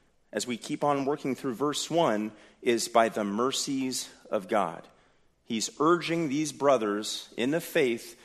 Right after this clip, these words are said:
by the mercies of God. Now, that phraseology, the mercies of God, is at, both at the same time laser-focused, but also quite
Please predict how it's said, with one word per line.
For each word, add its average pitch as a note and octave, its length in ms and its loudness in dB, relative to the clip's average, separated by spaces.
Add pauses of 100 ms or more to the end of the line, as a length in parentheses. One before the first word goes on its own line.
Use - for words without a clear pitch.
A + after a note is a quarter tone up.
(180)
by A2+ 120 4
the G#2 100 -2
mercies A#2+ 760 -2 (140)
of F#2+ 180 0
God. F2 360 -2 (1120)
Now, A2 260 4
that D3 280 4
phraseology, D3 1120 2
the G#2+ 100 -2
mercies C#3+ 580 0
of G#2+ 180 -4
God, C3+ 300 6
is A2 160 -4
at, B2 200 0 (300)
both F3 180 6
at F#3+ 60 -8
the C3 80 -4
same F#3+ 300 2
time D3 460 2 (200)
laser-focused, D3 1400 0 (520)
but C3+ 100 6
also D#3 440 4
quite - 640 0